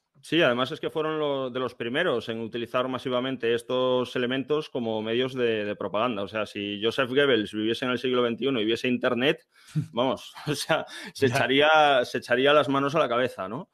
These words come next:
Speaker 1: Em, el tema este de, de lo que me preguntabas, em, si ahora no hay anticuerpos o no podemos estar preparados,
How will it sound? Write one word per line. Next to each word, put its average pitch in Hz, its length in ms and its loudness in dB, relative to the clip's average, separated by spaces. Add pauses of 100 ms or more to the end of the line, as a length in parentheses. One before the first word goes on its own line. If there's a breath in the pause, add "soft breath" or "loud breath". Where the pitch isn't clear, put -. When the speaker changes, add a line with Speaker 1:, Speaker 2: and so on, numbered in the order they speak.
(520)
Speaker 1:
Em, 127 840 2
el 123 180 2
tema 170 320 2
este 180 260 0
de, 156 600 6
de 135 640 -6
lo 135 80 2
que 139 80 -2
me 135 100 -4
preguntabas, 156 880 -2
em, 117 1000 0
si - 260 -2
ahora 127 260 6
no 139 160 2
hay 131 140 4
anticuerpos 135 880 2
o 120 300 4
no 123 120 0
podemos 127 340 0
estar 120 260 0
preparados, 135 760 2